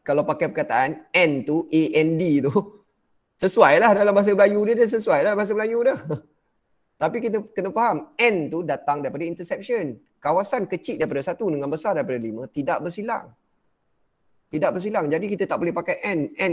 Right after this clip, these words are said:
N tak boleh pakai. N tak boleh pakai. Memang kita akan pakai union.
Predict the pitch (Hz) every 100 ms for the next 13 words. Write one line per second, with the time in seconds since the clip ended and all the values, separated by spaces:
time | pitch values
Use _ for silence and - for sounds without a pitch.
0 | 170 196 175 - 190 185 196 147 - 170
1 | 170 180 170 170 170 160 - _ _ _
2 | _ _ _ _ _ _ 120 147 160 156
3 | 156 156 156 165 175 170